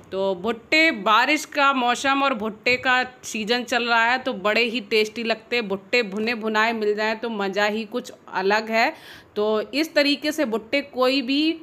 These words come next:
बड़ा बच्चा कोई भी भून सकता, बड़ा आसान है। तो मैंने सारे भुट्टों को देखिए साफ़ कर लिया। अब भुट्टों को मुझे तोड़ लेना है। तो ये देखिए मुझे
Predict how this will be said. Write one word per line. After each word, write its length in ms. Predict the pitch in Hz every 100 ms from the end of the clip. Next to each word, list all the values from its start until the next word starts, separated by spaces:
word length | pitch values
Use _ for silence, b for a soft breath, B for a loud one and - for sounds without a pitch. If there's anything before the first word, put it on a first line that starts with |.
| -
बड़ा 360 | 185 220 233 247
बच्चा 460 | 226 220 220 - 247
कोई 320 | 240 254 285 277
भी 160 | 294
भून 200 | 226 240 208
सकता, 340 | 226 226 254
बड़ा 260 | 202 202 226
आसान 600 | 202 196 202 196 220 240
है। 260 | 233 330 B B B -
तो 120 | 202
मैंने 280 | 214 240 302
सारे 320 | 294 254 269
भुट्टों 300 | 226 220 247
को 100 | 247
देखिए 300 | 233 233 254
साफ़ 340 | 247 226 226 -
कर 80 | 233
लिया। 220 | 233 254
अब 140 | 220
भुट्टों 360 | 196 214 - 233
को 100 | 240
मुझे 220 | 233 214 240
तोड़ 280 | - 208 208
लेना 340 | 214 208 214
है। 240 | 208 240 311 B B - -
तो 280 | 196 202 208
ये 260 | 214 277
देखिए 380 | 233 269 269 285
मुझे 580 | 277 254 254 269 262 -